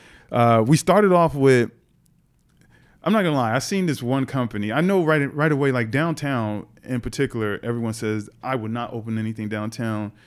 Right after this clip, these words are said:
Fast turnaround, high, you know, high risk. I don't see it that way. I just see everything that's downtown is the wrong concepts. And so, um,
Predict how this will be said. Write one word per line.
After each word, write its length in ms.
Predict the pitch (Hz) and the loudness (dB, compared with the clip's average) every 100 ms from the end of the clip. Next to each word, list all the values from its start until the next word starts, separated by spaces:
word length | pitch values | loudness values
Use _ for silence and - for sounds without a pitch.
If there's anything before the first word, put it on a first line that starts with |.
| _ _ _ | _ _ _
Fast 400 | _ 151 143 131 | _ -2 -2 -2
turnaround, 580 | - 143 131 123 123 120 | -4 -2 0 0 0 0
high, 260 | 117 139 135 | 0 0 0
you 200 | 127 127 | 0 0
know, 160 | 117 | 0
high 160 | 110 143 | 0 0
risk. 520 | 131 120 117 110 - - _ _ - | 0 0 0 -2 -6 -20 _ _ -6
I 80 | 139 | -4
don't 120 | 151 | -2
see 200 | - 143 | -2 -4
it 80 | 113 | -2
that 180 | 101 67 | -6 -8
way. 200 | 76 - | -12 -10
I 120 | 120 | -6
just 180 | 131 117 | -4 -4
see 300 | 135 120 117 | -2 -2 -2
everything 360 | 139 127 135 139 | -4 -4 -2 -2
that's 140 | 127 | 0
downtown 640 | 117 120 117 135 135 135 135 - _ - | 0 -2 -2 -2 -2 -2 -4 -10 _ -10
is 160 | 110 | -8
the 100 | 107 | -6
wrong 320 | 104 120 120 | -4 -4 -4
concepts. 640 | 113 120 117 113 80 - - _ _ _ _ | -8 -8 -10 -10 -14 -16 -20 _ _ _ _
And 120 | 123 | -8
so, 500 | 120 135 127 120 117 | -2 2 4 2 0
um, 600 | 127 123 120 113 107 107 | 0 0 2 0 -2 -4